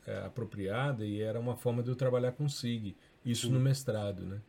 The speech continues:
Speaker 2: Sim.
Speaker 1: Mas voltando, voltando. Aí você
Speaker 2: É,
Speaker 1: tava
Speaker 2: a-,
Speaker 1: trabalhando
Speaker 2: aí,
Speaker 1: com os
Speaker 2: assim,
Speaker 1: Campos de Murundus.
Speaker 2: aí eu comecei e tal, rodei a rede, e, e aí eu, eu me fiz essa pergunta. Porque eu fusionei
Speaker 1: Uhum.
Speaker 2: e tava rodando a rede nu-, numa composição R G B. Eu falei, bicho,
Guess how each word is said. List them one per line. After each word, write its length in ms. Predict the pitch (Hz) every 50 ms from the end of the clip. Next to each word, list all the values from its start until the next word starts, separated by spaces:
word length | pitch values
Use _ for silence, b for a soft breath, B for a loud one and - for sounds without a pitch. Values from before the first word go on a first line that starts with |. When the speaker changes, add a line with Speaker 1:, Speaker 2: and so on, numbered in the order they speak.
| _ _ _ -
Speaker 2:
Sim. 180 | - - 101 98
Speaker 1:
Mas 160 | 120 120 127 127
voltando, 480 | 160 151 135 - 127 110 95 85 80 80
voltando. 440 | 87 101 101 - - 90 90 - -
Aí 100 | 107 107
você 80 | 135
Speaker 2:
É, 120 | 143 147 135
Speaker 1:
tava 120 | 123 117
Speaker 2:
a-, 40 | 113
Speaker 1:
trabalhando 280 | 113 120 113 - 156 160
Speaker 2:
aí, 60 | 170
Speaker 1:
com 60 | 180
os 60 | - -
Speaker 2:
assim, 100 | 208 190
Speaker 1:
Campos 180 | 165 - 101
de 60 | 107
Murundus. 720 | 113 117 117 113 113 110 113 131 143 151 156 143 - - - - - - _ _ - -
Speaker 2:
aí 160 | 113 123 139
eu 100 | 151 156
comecei 680 | 151 - 180 175 165 156 - - 170 170 180 190 190
e 40 | 185
tal, 640 | 180 - 151 151 160 170 170 165 151 139 123 - - - - - _
rodei 400 | - 107 - 143 139 135 131 139
a 60 | 156 165
rede, 560 | 151 151 147 156 165 165 160 147 - - 151
e, 420 | 147 139 - 147 143 151 170 - -
e 140 | 175 175
aí 160 | 180 175 190 196
eu, 180 | 208 202 202 - - - _ _ _ _ _ _ _ _ _
eu 80 | 160 160
me 100 | 175 185
fiz 220 | 175 - 175 160
essa 180 | 170 170 - 180
pergunta. 640 | 175 - 175 175 160 127 127 123 117 - 120 107 - - _ b b b b b b b
Porque 240 | - 147 139 - -
eu 80 | 160 151
fusionei 680 | 147 - 147 139 - 170 180 175 147 147 160 151 - - _ _ _ -
Speaker 1:
Uhum. 320 | 98 92 90 92 107 120 131
Speaker 2:
e 60 | 143
tava 200 | - 196 180 190
rodando 420 | 190 190 220 196 156 147 147 147 156
a 40 | 151
rede 480 | 139 147 151 165 165 - 208 214 214 - - _
nu-, 220 | 156 147 156 151 -
numa 280 | 156 165 165 175 175 165
composição 460 | - 180 165 - 165 160 - - 170
R 160 | 165 170 170 170
G 120 | 180 202
B. 180 | 190 156 131 123
Eu 540 | 123 - - _ _ _ _ _ _ 165
falei, 200 | - - 214 226
bicho, 340 | 214 247 233 - - - -